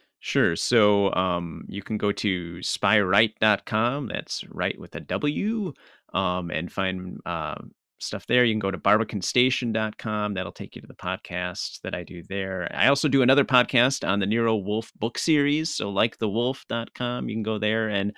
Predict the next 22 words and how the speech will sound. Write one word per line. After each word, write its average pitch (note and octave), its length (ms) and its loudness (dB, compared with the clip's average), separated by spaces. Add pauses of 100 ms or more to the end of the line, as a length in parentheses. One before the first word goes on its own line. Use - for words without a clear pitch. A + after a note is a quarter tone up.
(300)
I A2 100 2
pop A2+ 320 2
up A#2 220 2
doing, A2 380 2
uh, F2+ 520 0
reviews G#2+ 760 -2
of F#2 320 -2 (480)
T C3+ 180 0
V B2+ 180 2
shows A2 760 2
that F#2 180 0
are E2+ 180 0
spy G2 540 -2
related G#2+ 540 0
with F#2 180 -6
Matthew F#2+ 240 0
Bradford G2 560 0
on G2+ 240 -2
Spybrary. E2 720 -2
So - 160 -8
you - 80 -14
can - 100 -20